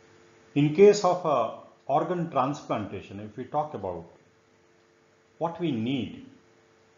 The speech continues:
we don't want that organ to be rejected, right?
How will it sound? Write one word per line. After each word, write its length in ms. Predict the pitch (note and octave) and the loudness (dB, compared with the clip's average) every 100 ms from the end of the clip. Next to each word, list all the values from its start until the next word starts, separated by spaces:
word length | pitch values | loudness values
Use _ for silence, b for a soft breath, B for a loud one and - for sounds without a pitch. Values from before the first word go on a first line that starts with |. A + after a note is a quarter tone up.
| - | -16
we 80 | A2 | -6
don't 460 | B2 D#3 F3+ F3 | -2 -2 -2 -8
want 340 | B2+ F#2+ G2 C#3+ - _ _ _ _ _ _ _ _ _ _ | -6 -6 -8 -14 -20 _ _ _ _ _ _ _ _ _ _
that 160 | G#2 - A#2+ | -16 -12 -6
organ 560 | A#2 A2+ C3+ E3 E3 - _ _ _ _ _ _ _ _ | -4 -4 -4 -6 -10 -14 _ _ _ _ _ _ _ _
to 80 | A2+ | -10
be 140 | G#2+ F#2 | -6 -6
rejected, 720 | F2+ F#2+ F#2 - F2 D#2 - - _ - | -6 -6 -8 -10 -16 -16 -18 -20 _ -14
right? 300 | G2 C#3+ A2 | -10 -10 -12